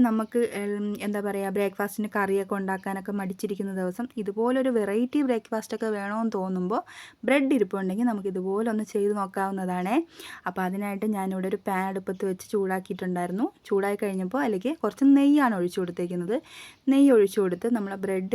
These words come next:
ഇതുപോലെ ഒന്ന് നിരത്തി കൊടുത്ത് രണ്ട് വശവും നമുക്കൊന്ന് മുരിച്ചെടുക്കാം കേട്ടോ. ഇപ്പോൾ നെയ്യ് ഇല്ലാന്നുണ്ടെങ്കിൽ അതിന് പകരം എണ്ണ ചേർത്ത് കൊടുത്താലും മതി. അപ്പം നെയ്യാകുമ്പോൾ കുറച്ചുകൂടി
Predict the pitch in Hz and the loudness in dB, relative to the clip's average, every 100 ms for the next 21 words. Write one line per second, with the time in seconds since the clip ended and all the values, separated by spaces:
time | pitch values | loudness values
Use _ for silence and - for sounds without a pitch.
0 | 202 185 190 196 190 190 185 180 180 185 | 0 0 -2 -2 -2 -2 -4 -4 -6 -6
1 | 175 175 302 370 233 214 233 233 185 - | -6 -6 -8 -4 -2 0 2 2 0 -2
2 | 226 202 190 185 180 214 294 233 - 180 | -2 -2 -4 -4 -2 6 6 6 0 -2
3 | 170 175 170 180 - - - _ - 226 | -2 -4 -4 -8 -10 -18 -20 _ -10 -6
4 | - 240 240 240 269 320 233 240 254 240 | 2 4 6 6 8 8 8 6 8 8
5 | 202 202 220 285 - 196 202 190 220 269 | 4 -4 -4 -6 -6 -6 -4 -2 -2 -2
6 | 202 190 233 226 190 190 190 185 190 196 | -4 -2 0 0 0 -2 -2 -2 -4 -2
7 | 190 170 254 - _ - 277 269 240 269 | -2 0 -2 -2 _ -2 4 6 6 6
8 | 302 226 262 - 233 - 277 | 6 4 2 0 0 0 0